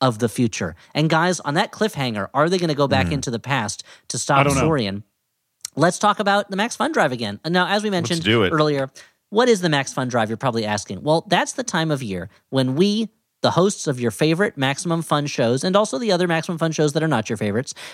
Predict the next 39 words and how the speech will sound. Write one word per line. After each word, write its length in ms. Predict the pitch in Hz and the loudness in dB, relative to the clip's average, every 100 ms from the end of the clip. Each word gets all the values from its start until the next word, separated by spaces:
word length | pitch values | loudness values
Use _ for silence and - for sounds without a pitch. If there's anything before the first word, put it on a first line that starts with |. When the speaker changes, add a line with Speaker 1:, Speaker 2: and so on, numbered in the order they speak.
| - | -8
Speaker 1:
we 320 | 147 175 226 - | 2 4 4 0
take 240 | 208 214 | 0 2
a 60 | 202 | 2
moment 300 | 165 160 160 | 2 0 -2
to 80 | 143 | -2
say, 380 | 135 120 113 - | 0 0 0 0
<laughs> 20 | |
"Hey, 320 | 156 104 95 - _ _ | 0 0 -8 -16 _ _
thank 280 | - 135 147 | -4 -2 2
you 80 | 165 | 0
for 120 | 165 | 0
supporting 500 | 147 117 - 180 190 | -4 -4 0 2 2
us. 300 | 185 190 - _ _ | 0 -2 -6 _ _
We 100 | 135 | -10
couldn't 280 | - 170 160 151 | 0 0 2 2
do 100 | 135 | 4
this 180 | 120 | 2
without 460 | 110 - 165 190 - | 0 -2 0 0 0
you, 180 | 185 180 - - - | -2 -2 -8 -20 -4
and 320 | 139 139 135 - | 0 0 -2 -4
we 160 | 123 | -2
need 260 | 131 139 139 - | 0 0 -2 0
your 400 | 123 131 135 - | 2 4 2 0
help 300 | 120 123 _ - | -2 -4 _ 0
to 240 | 139 120 _ _ | 2 2 _ _
continue." 480 | 131 120 170 127 92 | -4 0 0 0 -4
This 160 | 120 139 | -6 -6
is 100 | 123 | -2
the 100 | 110 | -2
one 300 | 131 185 208 | 0 0 0
time 240 | 180 175 | -2 -2
of 100 | 143 | 0
year 260 | 131 123 117 _ | 0 0 -2 _
where 200 | 127 113 | -2 0
we, 320 | 123 170 185 | 4 4 2
as 280 | - 120 110 | 2 0 0
a 200 | 107 101 | -2 -2
member-supported 840 | 104 139 160 175 165 156 160 131 120 | 0 0 2 0 0 -2 0 0 2
network, 400 | 165 151 190 | 0 0 -4